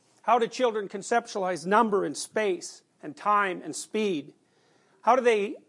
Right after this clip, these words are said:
understand that objects hidden from view are actually still there? How do they understand that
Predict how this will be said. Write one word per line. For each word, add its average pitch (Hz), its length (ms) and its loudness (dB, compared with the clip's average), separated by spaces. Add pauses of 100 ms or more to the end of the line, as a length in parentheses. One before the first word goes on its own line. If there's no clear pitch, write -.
(120)
understand 220 580 -4
that 180 100 -4
objects 202 440 2
hidden 208 280 0
from 170 200 -8
view 208 260 0
are 165 140 4
actually 175 400 0
still 196 320 2
there? 196 420 4 (800)
How 220 160 10
do 240 40 6
they 202 220 0
understand 202 680 -4
that 180 200 -2